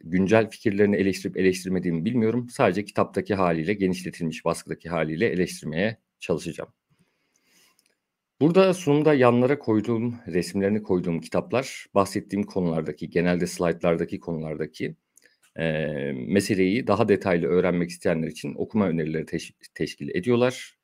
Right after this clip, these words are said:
Derinleşmek isteyen arkadaşlar İngilizce biliyorlarsa bu kitaplara başvurabilirler. Eee, bunun dışında burada bu, eee, videonun kapsamında pozitif ve kap-,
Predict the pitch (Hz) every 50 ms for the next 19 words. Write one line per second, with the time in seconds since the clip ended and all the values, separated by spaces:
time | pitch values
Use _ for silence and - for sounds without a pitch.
0 | - - 80 101 98 95 90 82 - - - 78 - - - - 82 82 80 80
1 | 78 - 78 80 78 - - 117 104 - - 92 90 82 80 80 76 82 73 80
2 | 80 92 87 78 73 76 78 - - 101 - - - - - - - 73 71 -
3 | 92 92 90 - 117 113 104 110 120 120 117 120 123 120 - _ _ _ _ -
4 | _ - _ _ _ _ _ _ _ _ _ _ _ _ _ - 87 90 87 87
5 | 85 98 110 139 139 123 117 - - 127 127 120 104 120 151 156 113 110 110 135
6 | 156 - _ _ _ - 92 92 92 90 87 - - - _ - - 78 78 71
7 | 73 - - 53 58 - 50 - - - 50 _ _ _ _ _ _ _ _ _
8 | _ _ - 92 92 90 95 90 85 80 85 - 107 - - - 85 82 85 131
9 | 127 - 131 117 98 - 92 - - 87 - - 98 95 -